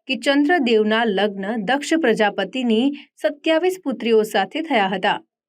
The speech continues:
જો કે ચંદ્રદેવે રોહિણીને બાકીની બધી પત્નીઓ કરતાં વધુ પસંદ કરી હતી.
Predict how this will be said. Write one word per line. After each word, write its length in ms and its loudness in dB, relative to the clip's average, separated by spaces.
જો 100 2
કે 140 2
ચંદ્રદેવે 800 2
રોહિણીને 600 0
બાકીની 560 -2
બધી 300 2
પત્નીઓ 480 -2
કરતાં 520 -2
વધુ 260 2
પસંદ 400 -2
કરી 260 -4
હતી. 300 -6